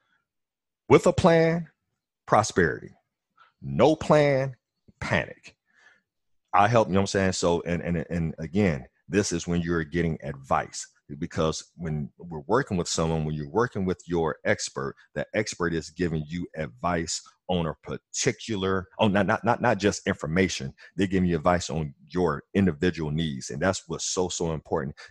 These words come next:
is for you to have that specific, you know, uh, advice, because everybody's situation is totally different, totally different.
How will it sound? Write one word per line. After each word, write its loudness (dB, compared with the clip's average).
is -10
for -8
you -6
to -4
have -4
that -4
specific, -2
you -6
know, 0
uh, -4
advice, 0
because -10
everybody's 2
situation -2
is -10
totally -2
different, -6
totally -2
different. -12